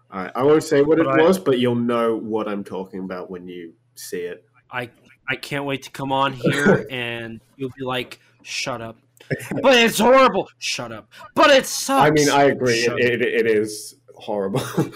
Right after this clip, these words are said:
Speaker 2: Oh,
Speaker 1: This is one
Speaker 2: great,
Speaker 1: thing.
Speaker 2: great.
Speaker 1: Um,
Speaker 2: So,
Speaker 1: it's
Speaker 2: so we'll both complain.
Speaker 1: Yeah, it's like the rest of the,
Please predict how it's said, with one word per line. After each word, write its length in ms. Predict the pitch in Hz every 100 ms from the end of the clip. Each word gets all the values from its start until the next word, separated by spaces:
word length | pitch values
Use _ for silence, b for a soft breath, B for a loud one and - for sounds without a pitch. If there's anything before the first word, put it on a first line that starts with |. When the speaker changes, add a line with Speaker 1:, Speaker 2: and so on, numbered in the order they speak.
| B -
Speaker 2:
Oh, 200 | 208 160
Speaker 1:
This 100 | 120
is 60 |
one 60 | 127
Speaker 2:
great, 280 | 175 143 120
Speaker 1:
thing. 120 | 139
Speaker 2:
great. 220 | 170 156
Speaker 1:
Um, 200 | 147 139
Speaker 2:
So, 460 | 143 - 160 143 135 - _ _ _
Speaker 1:
it's 480 | 131 127 123 - -
Speaker 2:
so 200 | - 180
we'll 200 | 147 160 - _ - -
both 220 | 160 190
complain. 420 | 151 113 107 101 -
Speaker 1:
Yeah, 300 | 131 127 113
it's 720 | 123 139 - - - - - _ _ _ _ _ _ _ _ _ _ _ _ -
like 280 | 135 131 -
the 100 | 139
rest 460 | 135 151 196 -
of 140 | 240 -
the, 440 | 202 190 180 160